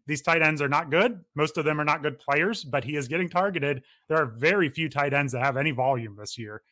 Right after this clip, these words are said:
And that is enough in a game against the Chargers where I think Jacksonville's gonna be playing from behind. I,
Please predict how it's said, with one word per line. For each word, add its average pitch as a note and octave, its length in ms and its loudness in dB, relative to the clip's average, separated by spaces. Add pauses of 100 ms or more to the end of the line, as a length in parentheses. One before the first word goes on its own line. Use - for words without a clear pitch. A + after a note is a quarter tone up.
(280)
And C3+ 220 -4
that D3 200 4
is D#3 120 2
enough D#3+ 380 2
in D3 100 -2
a D3 40 -2
game D#3 260 0
against E3 180 -2
the D3+ 60 -8
Chargers D#3+ 480 0
where D3+ 180 2
I C#3+ 60 2
think D3 200 -4
Jacksonville's D3+ 460 0
gonna D3 140 -4
be C#3 80 -4
playing D3+ 220 -4
from D#3 120 -10
behind. D#3 400 0 (160)
I, B2+ 260 -4